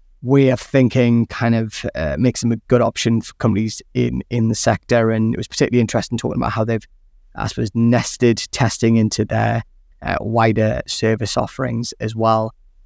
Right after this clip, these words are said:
Uh, you know, in addition to that, I think he talked, you know, uh, in,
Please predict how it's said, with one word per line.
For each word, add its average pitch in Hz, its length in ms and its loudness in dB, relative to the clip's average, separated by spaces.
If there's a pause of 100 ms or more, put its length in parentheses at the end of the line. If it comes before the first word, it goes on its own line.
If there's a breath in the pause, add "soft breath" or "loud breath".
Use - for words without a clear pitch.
(140)
Uh, 127 220 4
you 190 80 4
know, 160 80 6
in 151 80 6
addition 131 340 2
to 113 60 2
that, - 80 2
I - 40 -4
think 127 280 0
he 117 300 -4
talked, - 440 -2 (380)
you - 100 -2
know, 110 240 2
uh, - 300 -6 (400)
in, 120 180 0